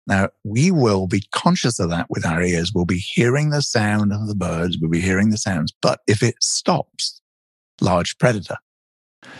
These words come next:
So we're listening constantly for the sound of, uh, s-, the sound of change. And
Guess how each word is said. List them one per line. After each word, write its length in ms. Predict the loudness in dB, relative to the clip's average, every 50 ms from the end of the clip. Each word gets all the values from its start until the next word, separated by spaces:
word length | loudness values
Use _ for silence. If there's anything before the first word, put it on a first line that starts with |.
| -12 -8
So 200 | -6 -4 -2 -2
we're 180 | 0 0 0 0
listening 480 | 0 0 0 0 0 0 0 0 0
constantly 600 | 0 0 0 -2 0 -2 -4 -4 -4 -4 -6 -6 -6
for 160 | -6 -6 -4
the 140 | -4 -2 -2
sound 680 | -2 -2 -2 -2 -2 -2 -2 -2 -2 -2 -2 -2 -4 -6 _ -8 -4
of, 500 | -2 0 0 0 -2 -4 -6 -8 -10 -16 _ -20 -20 -20 -20 -20 -20 -20 -8 -4
uh, 200 | -2 -2 0 -2
s-, 200 | -2 -4 -6 -6 -2 0
the 120 | 0 0
sound 240 | 2 2 0 0 0
of 80 | 0 0
change. 500 | 0 0 0 2 0 -2 -4 -6 -8 -10 _ _ _ _ _ _ _ _ _ _ _ _ _ _ _ _ _ -20 -6 0
And 220 | 0 2 2 2